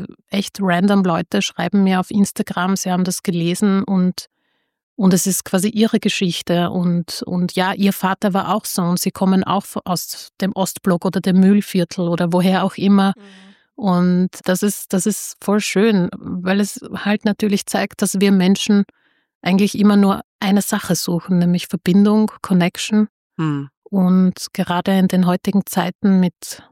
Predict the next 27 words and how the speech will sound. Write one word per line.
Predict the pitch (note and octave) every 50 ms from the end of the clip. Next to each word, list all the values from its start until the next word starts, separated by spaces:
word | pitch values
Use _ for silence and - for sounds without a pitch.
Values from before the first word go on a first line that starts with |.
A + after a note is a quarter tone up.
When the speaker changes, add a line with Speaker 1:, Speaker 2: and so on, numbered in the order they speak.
| _ _ _ _ _ _ _ _ _
Speaker 1:
ja, | - E3+ D#3+ D#3+
künstlicher | - - - G3 F3 - - G#3 - - F#3
Intelligenz | F3 F3+ - G#3 F#3+ F3+ F#3+ - F#3 F3 F3+ G#3 G#3+ -
und | G3 F3+ - -
Deepfakes | - F#3 - - - - - F3+ F#3 F#3+ G3 G#3+ - - - - -
und | G3 F#3+ F#3 F#3 F#3 F#3 F#3 - - - - -
Re-, | F#3+ F#3+ G3+ F#3+ - F3+ F#3 G3 F#3+
Reality-T | G3 F#3+ F3+ F3 F3+ G3 G#3 G3 - - G3 - - G#3+ G3 F3+
V | E3+ F#3 F#3+ G3 G#3 G#3+ G#3
und | F#3+ F3+ -
Influencern, | - G3+ G3+ G3 - - G3+ F#3 F#3 F#3 G3 - - G3+ G3 F#3+ G3
die | - G3+ F#3+
alles | - F#3 F#3+ F#3 -
schöner | - - F#3 F#3 G3+ G#3 G3
darstellen, | - - G3 G3 - - - G#3 G3 G3
als | F#3+ F#3+ F#3
es | G3 F#3+ - -
ist, | E3+ F#3 G#3 - - - - _ _ _ _ _ _ _ _ _ _
ist, | _ - G#3 - -
glaub | - F#3+ F#3 F#3
ich, | F3+ G3 G3 - - - - _ _ _ _ _ _ _ _ _ _ _ _ _ _ _ _ _ _ _
so | - - - F#3+
eine | F#3 F#3 F3+
Geschichte, | - - E3+ - - F#3 - - - G#3+ G#3
die | - F#3+ E3+
halt | F3 F3 E3+
einfach | - F#3 F3 E3+ F3 - - G3+ F#3+ - -